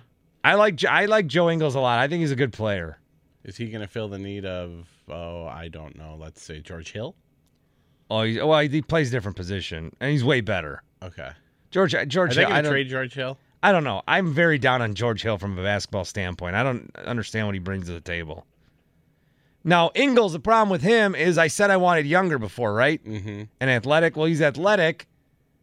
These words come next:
Speaker 1: but he's coming off an A C L injury.
Speaker 2: Will he
Speaker 1: So everyone's panicked about that. And
Speaker 2: Yeah.
Speaker 1: then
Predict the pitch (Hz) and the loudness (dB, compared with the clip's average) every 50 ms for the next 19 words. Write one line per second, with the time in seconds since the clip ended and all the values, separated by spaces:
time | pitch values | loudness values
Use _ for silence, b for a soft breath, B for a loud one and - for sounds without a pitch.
0 | _ _ _ _ _ _ _ 165 165 156 151 143 - - 175 180 175 170 165 131 | _ _ _ _ _ _ _ 0 2 2 2 0 0 -2 -2 -2 0 0 0 0
1 | 113 156 156 165 147 - - 131 139 160 175 180 165 135 120 107 92 95 95 92 | 0 -2 -2 -2 -2 -4 -4 0 2 4 4 4 4 2 -2 -4 -6 -8 -8 -8
2 | 95 107 120 117 - _ _ _ _ _ _ _ _ _ _ _ _ _ _ _ | -8 -8 -10 -12 -14 _ _ _ _ _ _ _ _ _ _ _ _ _ _ _
3 | - 95 92 95 101 90 - - 113 131 131 131 131 139 131 110 - - - 143 | -10 -8 -8 -8 -8 -8 -8 -4 -2 2 2 2 2 0 -2 -4 -4 -2 0 0
4 | 139 135 131 104 - 120 120 113 107 87 98 104 98 101 113 123 143 147 151 156 | 2 0 -2 -4 -4 -2 0 0 0 0 -2 0 0 2 2 2 2 2 2 2
5 | 156 151 143 123 | 2 2 0 -4